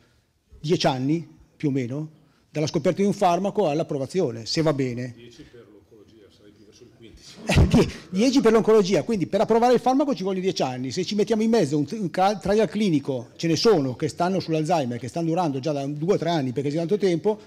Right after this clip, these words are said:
Speaker 1: ci vogliono quindici anni da quando si parte ad arrivare alla fase, alla, alla, alla dimostrazione che il farmaco funziona. Allora, io non sono d'accordo che le industrie farmaceutiche siano dei benefattori.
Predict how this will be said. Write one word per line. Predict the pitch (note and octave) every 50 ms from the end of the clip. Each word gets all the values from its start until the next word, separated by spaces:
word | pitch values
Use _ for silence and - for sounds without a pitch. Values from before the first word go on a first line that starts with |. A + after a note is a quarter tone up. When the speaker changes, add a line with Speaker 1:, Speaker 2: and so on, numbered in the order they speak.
| - - - - _ _
Speaker 1:
ci | - -
vogliono | D#3 D#3+ E3+ F3+ F#3
quindici | F3+ F#3+ F#3+ F#3+ E3+ G3+ - - G#3
anni | G#3 G3+ G3 G#3+ A3+
da | A3 G3 -
quando | - E3 D#3+ E3+
si | - F#3+ G3+
parte | - D#3+ C#3+ C#3 C#3 C#3 - F#3 F#3+ F#3 F#3+ - - _ _ - - _ _ _
ad | - D3 C#3+ D3
arrivare | D3+ D3 E3 G3 D#3+ D#3 C3+ C3+ C#3+ D#3 E3+ F3 E3+ - _ _ _ _ _ _ _ _ _ _ _ _ -
alla | C#3+ C#3 D3 D#3 D#3+ E3 E3+ E3+ E3
fase, | - - D3+ C#3 D#3 E3 -
alla, | - D3+ D3+ D#3 D3
alla, | D3 C#3+ D3 C#3+ -
alla | D3+ D3 D3 C#3 C#3 C#3 C#3+
dimostrazione | C#3 D3 D#3+ D#3+ D3+ - G#3 E3 - C#3 C3+
che | B2 D3
il | B2
farmaco | - B2 B2 B2 A#2+ A#2+
funziona. | A2 C3+ C3+ G#2 - B2 A#2 A#2+ - -
Allora, | - F3+ F#3+ D#3+ C3 A2 - - - _ _ _ _ _ _ _ _ _ -
io | - A#3+ A#3
non | E3 C3+
sono | A#2 - A3 F#3+
d'accordo | D3 B2 - - C3 B2 A#2+ A#2 A2+ A#2+ A2+ A2+ A2+ _ _ _ _ _ _ _ _ _ -
che | - D3 C#3+ D3
le | D#3 C#3+ C#3+
industrie | C#3 C3+ D3+ E3 D3+ D3+
farmaceutiche | - C#3+ C#3 C3+ C#3 B2+ - D3 C#3 C#3 C3 D#3 D3 D3 C3
siano | - - C3+ C3 C3+
dei | C3 C3 B2+
benefattori. | A#2+ C3 B2+ A#2 - B2 _ - B2 A2 G#2 G2+ G#2 G#2+ G#2